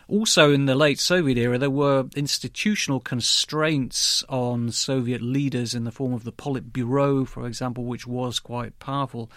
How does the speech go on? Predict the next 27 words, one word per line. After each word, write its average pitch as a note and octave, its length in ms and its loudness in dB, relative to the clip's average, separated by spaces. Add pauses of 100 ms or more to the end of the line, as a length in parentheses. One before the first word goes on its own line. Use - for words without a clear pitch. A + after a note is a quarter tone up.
(400)
Those F3 320 4
don't G#3 240 0
really D#3 320 2
exist C#3+ 560 -2
in A#2 260 -2
today's C3 520 0
Russia. B2 520 -2
We B2 280 -4 (120)
very C#3+ 360 2
much B2 280 0
see, A#2 400 -4
uh, A#2 180 -8
leadership A#2+ 540 -2
by B2 200 0
Mister B2 240 -4
Putin B2+ 360 -4
and A#2+ 140 -2
a A2+ 60 -6
small C#3+ 640 -2
circle B2+ 580 -4
of A#2 320 -4
like-minded A#2+ 840 0
people A#2+ 580 -6
who B2 420 -4
share C3+ 400 0
his A#2 280 -2
worldview C3 800 -2